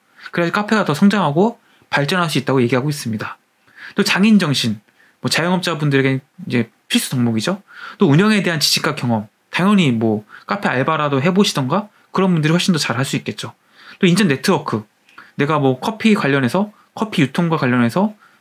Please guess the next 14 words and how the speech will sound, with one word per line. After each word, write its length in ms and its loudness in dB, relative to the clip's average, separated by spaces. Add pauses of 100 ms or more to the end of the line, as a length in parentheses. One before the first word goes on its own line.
(140)
좀 140 -2
꼭 200 0
도움을 220 4
받을 180 0
수 80 -6
있는 120 0
사람이 200 0
있으면은 480 -2
당연히 320 0
사업에서 360 -2
유리하겠죠. 560 -2 (420)
또 80 -6
좋은 340 4
직원, 360 0